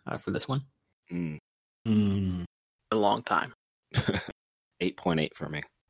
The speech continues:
Speaker 3: Yeah, I was
Speaker 1: Okay.
Speaker 3: gonna say eight point five.
Speaker 1: Yeah. Give it a, I think just a seven and a half, eight. Um, depending on how I
Speaker 4: I'll give,
Speaker 1: feel.
Speaker 4: I'll, I'll give it a seven.
Speaker 2: Woo!
Speaker 1: Okay. Yeah. I think for me,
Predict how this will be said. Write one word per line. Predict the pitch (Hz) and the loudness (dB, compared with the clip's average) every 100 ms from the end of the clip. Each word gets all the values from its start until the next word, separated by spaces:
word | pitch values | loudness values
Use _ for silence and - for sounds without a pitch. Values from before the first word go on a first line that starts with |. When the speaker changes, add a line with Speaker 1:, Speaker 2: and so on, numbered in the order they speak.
| _ - | _ -8
Speaker 3:
Yeah, | 101 92 | -6 -2
I | |
was | 110 | 2
Speaker 1:
Okay. | |
Speaker 3:
gonna | 117 107 | 4 4
say | 101 | 2
eight | 92 95 | 0 -2
point | 107 92 | -2 0
five. | 98 95 95 - - _ _ - | 0 2 0 -6 -20 _ _ 0
Speaker 1:
Yeah. | 120 117 117 123 127 - - - _ _ _ _ | 4 6 6 4 2 -6 -20 -20 _ _ _ _
Give | 185 | 4
it | 139 | 8
a, | 117 113 107 107 113 | 10 10 8 6 0
I | - _ | -8 _
think | 151 | 2
just | 127 - | 4 6
a | 104 104 107 | 8 8 6
seven | - - 110 | 4 6 6
and | 104 | 6
a | 101 | 6
half, | 98 - | 4 4
eight. | 98 - - - _ _ _ | 2 0 -6 -20 _ _ _
Um, | - 95 113 - - | -4 -2 -4 -10 -20
depending | - 110 98 | -6 -2 0
on | |
how | 98 | 0
I | |
Speaker 4:
I'll | 127 | 0
give, | |
Speaker 1:
feel. | - - | 2 2
Speaker 4:
I'll, | 123 - _ _ _ - 117 | 0 -2 _ _ _ -8 -4
I'll | |
give | 135 117 | 2 2
it | - | 2
a | |
seven. | - 113 117 - _ _ _ - | 4 4 4 0 _ _ _ 12
Speaker 2:
Woo! | 480 453 359 277 - _ - | 12 12 12 8 -2 _ -6
Speaker 1:
Okay. | 107 123 - _ _ _ - | -4 -4 -8 _ _ _ 0
Yeah. | 117 - - - _ _ _ _ | 0 -2 -12 -20 _ _ _ _
I | 107 | 10
think | 147 151 | 10 12
for | 139 | 12
me, | 117 123 135 | 12 12 10